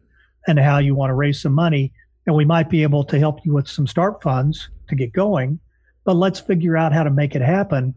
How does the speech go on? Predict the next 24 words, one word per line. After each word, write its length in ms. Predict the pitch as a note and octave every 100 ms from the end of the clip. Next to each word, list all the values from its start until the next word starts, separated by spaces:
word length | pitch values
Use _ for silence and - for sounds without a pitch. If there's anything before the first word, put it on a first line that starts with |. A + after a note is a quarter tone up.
| - - - - -
A-, 160 | F#3+ C#4
and, 440 | B3 G#3 E3 D#3 E3 -
and 160 | D#3
usually 380 | D#3 G3 E3+ E3+
people 260 | D#3 F3+ E3
are 100 | D3+
like, 220 | C#3+ C#3+
"Oh, 380 | D3+ C#3 D3 D3+
okay, 440 | C#3+ C#3+ B2+ B2+ B2+ - _ -
well, 180 | D#3 C#3
never 200 | D3 D3
mind." 360 | C3 B2 C3 - _ _ _ _ _ -
And, 360 | D#3 C#3+ C#3+ - _ _ _ _
you 80 | D#3+
know, 60 | D3
this, 240 | F3 -
this 200 | G3 G3
is 140 | F3+
about 260 | E3 D#3+ D3+
us. 440 | F3 - - - - -
This 340 | D#3 F3 D#3+
is 120 | D3
our 180 | D3+ E3
community, 680 | E3+ F3 D#3+ D#3+ D#3 D3+